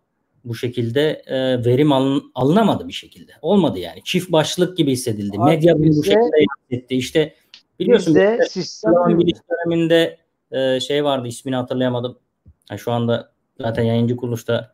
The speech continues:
Speaker 1: yorumculuk yapıyor. Bizim sportif direktörümüzün ismi neydi? Sen biliyorsun ya. Birlikte hatta seminerine gittik ya.
Speaker 2: Şey mi? Beyaz saçlı.
Speaker 1: Evet abi. <laughs> Ad-
Speaker 2: Aa.
Speaker 1: sürekli bildiğimiz insan adını getiremedik.
Speaker 2: Vallahi evet ya.
Speaker 1: Yani bir çift başlık yaratıldı falan dendi ama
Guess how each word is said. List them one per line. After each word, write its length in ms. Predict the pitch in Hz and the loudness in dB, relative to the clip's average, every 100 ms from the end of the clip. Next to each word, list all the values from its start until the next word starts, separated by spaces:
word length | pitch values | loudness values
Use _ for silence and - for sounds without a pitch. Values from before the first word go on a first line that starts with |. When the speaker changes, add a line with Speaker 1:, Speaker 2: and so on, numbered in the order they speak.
| _ - | _ -6
Speaker 1:
yorumculuk 500 | 110 113 110 113 113 | -4 -2 -4 -6 -6
yapıyor. 220 | 101 101 | -6 -8
Bizim 160 | 104 | -8
sportif 420 | - - 110 - - | -10 -6 -6 -6 -6
direktörümüzün 580 | 110 - 110 107 107 | -6 -4 -4 -2 -2
ismi 260 | 104 - 113 | -4 -4 -2
neydi? 180 | 131 110 | 0 0
Sen 280 | 113 117 117 | 0 0 2
biliyorsun 400 | 135 131 - 95 | 2 0 -2 -6
ya. 200 | 113 - - | -6 -10 -2
Birlikte 280 | 113 123 139 | 0 2 2
hatta 280 | 131 143 135 | 2 4 2
seminerine 460 | 135 131 131 135 | 4 4 6 4
gittik 320 | 127 123 - 107 | 2 0 -4 -6
ya. 140 | - _ _ _ _ _ _ _ _ _ _ _ _ _ _ _ _ _ | -6 _ _ _ _ _ _ _ _ _ _ _ _ _ _ _ _ _
Speaker 2:
Şey 320 | - - 190 | -14 -6 -4
mi? 280 | 185 135 117 - _ _ _ 139 | -2 -4 -6 -14 _ _ _ 2
Beyaz 260 | 143 151 | 2 2
saçlı. 400 | - 135 - 123 - _ _ _ _ - | -2 -8 -8 -18 -20 _ _ _ _ 0
Speaker 1:
Evet 260 | 135 156 | 2 4
abi. 220 | 151 151 | 4 4
<laughs> 280 | 131 117 101 | 4 2 0
Ad- 180 | 156 139 | 0 0
Speaker 2:
Aa. 600 | 156 160 165 165 165 165 - _ - | 0 -2 -2 0 -2 -4 -10 _ -4
Speaker 1:
sürekli 340 | 151 160 170 | 0 2 2
bildiğimiz 440 | 160 151 156 160 160 | 4 4 4 4 4
insan 340 | 160 156 151 | 0 2 2
adını 260 | 143 139 143 | 2 2 0
getiremedik. 680 | 139 123 90 85 87 _ | 0 -2 -8 -10 -14 _
Speaker 2:
Vallahi 500 | 147 170 170 165 156 | 2 2 4 4 4
evet 280 | 165 151 - | 2 0 -4
ya. 80 | 135 | -6
Speaker 1:
Yani 140 | 135 143 | -4 0
bir 140 | 185 | -2
çift 220 | - 214 | 0 -2
başlık 420 | 196 190 190 196 180 | 2 2 2 2 4
yaratıldı 440 | 156 139 127 127 | 4 4 2 0
falan 360 | 143 156 165 147 | 0 2 4 4
dendi 260 | 123 135 | 4 2
ama 320 | 175 196 - | 2 0 -2